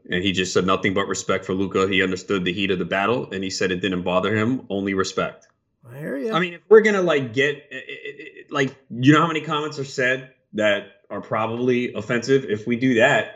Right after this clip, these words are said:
Speaker 1: we're gonna just get rid of everyone. 'Cause there's stuff that happens. Obviously now with no fans and cameras, you can see things, but there's a lot of stuff that's said in the heat of battle.
Speaker 2: Sure, sure, sure, sure. I,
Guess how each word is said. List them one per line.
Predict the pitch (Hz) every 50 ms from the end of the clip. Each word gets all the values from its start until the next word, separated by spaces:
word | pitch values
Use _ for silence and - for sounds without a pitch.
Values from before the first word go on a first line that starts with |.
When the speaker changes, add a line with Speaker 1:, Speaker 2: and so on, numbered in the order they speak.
| - _ _ _ _ _ _ _ _ _ _ _ _ _ _ _ _ _ _
Speaker 1:
we're | 110 113 110
gonna | 120 113 110
just | 101 117 110 110 - - - _ _ _ _ _ _ -
get | 120 120
rid | 123 117 113
of | 107 123
everyone. | 139 135 113 95 87 80 - _ _ _ _ _ _ _ _ _ _ _ _
'Cause | - - 110 98 - -
there's | 110 110 127 123 -
stuff | - 135 131 - -
that | 117 107 113
happens. | 120 123 139 - 101 92 98 101 98 101
Obviously | 101 113 117 120 113 - - 117 110
now | 104 104 113 117 117 110 101
with | 95 104 104 107
no | 110 104 98
fans | - - 110 120 123 120 110 107 107 104 - - - -
and | 110 101 92
cameras, | - 131 120 131 131 120 107 98 -
you | 107 95
can | 87 - 104
see | - - 135 147 143
things, | - 104 98 95 101 -
but | - - 107 95 92 92 - - _ _ _ _ _ _ _ _ _ _
there's | - -
a | 170
lot | 180 190 180
of | 135 -
stuff | - - 107 92 -
that's | 98 92 90 -
said | - 104 95
in | 95 92
the | 92 85
heat | 101 98 92
of | 87 80 -
battle. | 87 80 80 76 69 71 - _ _ _ _ _ _ _ _ _ - _ _ _ _ _ _ _ _
Speaker 2:
Sure, | - - - 220 302 320 311 - -
sure, | - - 175 214 233
sure, | - - 277
sure. | 247 - 302 302 277 -
I, | - 151 160